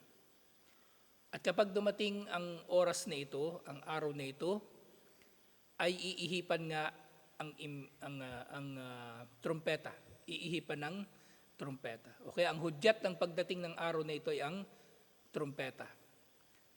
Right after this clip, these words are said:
"Fatunhi hadihin nafka al-hayata fil ardi was sama." At ang pag-ihip na ito sa trumpeta ang puputol sa buhay ng anumang nasa langit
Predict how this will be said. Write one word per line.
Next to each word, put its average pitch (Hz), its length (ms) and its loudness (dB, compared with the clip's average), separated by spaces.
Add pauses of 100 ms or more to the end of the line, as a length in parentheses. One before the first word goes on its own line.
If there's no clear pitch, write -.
(1900)
"Fatunhi 214 560 6
hadihin 196 560 6
nafka 214 560 4
al-hayata 160 800 4 (400)
fil 160 240 0
ardi 151 300 2
was 143 160 2
sama." 131 340 -2 (1120)
At 156 120 -6
ang 156 120 0
pag-ihip 180 480 0
na 175 120 2
ito 175 240 0
sa 180 160 -4
trumpeta 190 920 4
ang 170 200 -2
puputol 170 880 2 (680)
sa 160 200 4
buhay 214 480 8
ng 196 160 2
anumang 185 440 2
nasa 175 320 2
langit 190 400 4